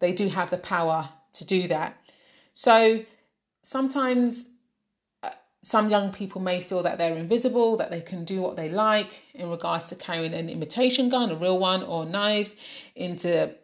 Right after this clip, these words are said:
in public places, in schools. This all leads to consequences from, you know, stop and search to prison sentences, and this is very real. So it's important that we understand the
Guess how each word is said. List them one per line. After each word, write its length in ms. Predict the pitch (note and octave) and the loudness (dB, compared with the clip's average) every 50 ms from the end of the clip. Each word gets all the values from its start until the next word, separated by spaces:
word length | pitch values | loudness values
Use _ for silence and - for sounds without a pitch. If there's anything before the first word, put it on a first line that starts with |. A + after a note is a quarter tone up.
| _ _ | _ _
in 180 | F3 F3 E3 - | -10 -8 -8 -4
public 340 | - G3 D#3+ D#3 - - | -4 -4 -4 -4 -8 -4
places, 420 | - A#3+ A3 A3+ A3+ - A3+ A3 - | 0 2 2 2 2 0 -2 -2 -2
in 80 | D3 | -4
schools. 580 | D3 - - - - F#3+ F#3 F#3 F#3 F#3 F#3 - - - - _ _ _ _ _ - _ | -6 -6 -6 -2 0 2 4 4 4 2 0 -4 -10 -18 -20 _ _ _ _ _ -14 _
This 480 | - B3 B3 B3 A#3+ A#3+ - - - - - _ _ _ _ _ _ _ _ _ | 2 4 6 6 4 4 0 -4 -6 -8 -12 _ _ _ _ _ _ _ _ _
all 580 | G#3+ A#3+ A#3+ A#3+ A#3+ A#3 A#3 A#3 A#3 A3+ A3 - - - | -2 0 0 2 2 2 2 2 0 0 -2 -6 -10 -8
leads 420 | G3 G3 G#3 G#3 G3+ G3+ G3 - | -4 -2 0 0 0 0 -2 -4
to 120 | - - | -6 -8
consequences 1000 | F#3+ - - G#3+ G3 G3 G3 F#3 - - F#3 D#3+ E3 - F3 E3 E3 D#3+ D#3 - - - - - - _ _ _ _ _ _ - | -12 -4 -2 -2 -2 -2 -4 -6 -4 -4 -4 -2 -2 -2 -2 0 -2 -2 -4 -6 -10 -14 -20 -20 -20 _ _ _ _ _ _ -20
from, 760 | - - - - - G3+ F#3+ F#3 F3+ F3+ F3+ F3 F3 E3+ E3+ - _ _ _ _ _ _ _ _ _ _ _ _ _ _ _ - | -20 -20 -4 4 6 8 8 8 6 4 2 -4 -8 -12 -14 -18 _ _ _ _ _ _ _ _ _ _ _ _ _ _ _ -8
you 100 | G#3 G3+ | -2 0
know, 200 | F#3+ F3 E3 E3 | 0 2 2 0
stop 480 | - - - - - - A3+ A3+ - | -2 -4 -6 -2 2 2 2 2 2
and 100 | A#3 A3 | -2 -2
search 600 | A3 - A3+ G#3 G#3 G3 - - - - - - - | 0 2 4 4 6 4 2 0 -4 -4 -4 -6 -8
to 580 | - - G#3+ G3 F#3+ F3+ F3+ F3 F3 F3 E3+ - - _ _ _ | -6 -4 -2 0 0 0 -2 -4 -6 -8 -10 -12 -18 _ _ _
prison 400 | - - - A#3+ A#3 - F#3+ F#3+ | -10 2 4 4 6 6 2 -2
sentences, 720 | F#3+ - F3 F3 F3 - F#3 F3 - - E3+ D#3+ D#3 D#3 - | -4 -4 -6 -6 -8 -10 -8 -8 -8 -6 -6 -6 -6 -8 -8
and 200 | - E3+ F3+ F#3 | -10 -6 -6 -6
this 120 | F#3 - F#3+ | -6 -6 -8
is 100 | E3+ - | -4 0
very 280 | G3+ F#3 F3 F3 F3 | 2 2 2 2 0
real. 380 | E3+ E3+ E3+ D#3 D#3 D#3+ D#3+ - - - - - | 0 0 0 0 -2 -4 -8 -14 -20 -20 -20 -6
So 100 | - A#3 | 0 0
it's 120 | G#3 G3 G#3 | 2 2 2
important 480 | G#3 G3+ - - C4 B3 A#3 B3 A3 | 0 -2 2 4 4 4 4 2 0
that 220 | G#3+ F3 E3+ F3+ F#3 | -2 -2 -2 -2 0
we 140 | A#3 B3 | 2 2
understand 520 | A#3 A#3 A3 G#3 - - - G#3+ G3 F#3 F3+ | 2 2 0 -2 -4 -4 -4 -2 -2 -2 -2
the 60 | F3+ | -4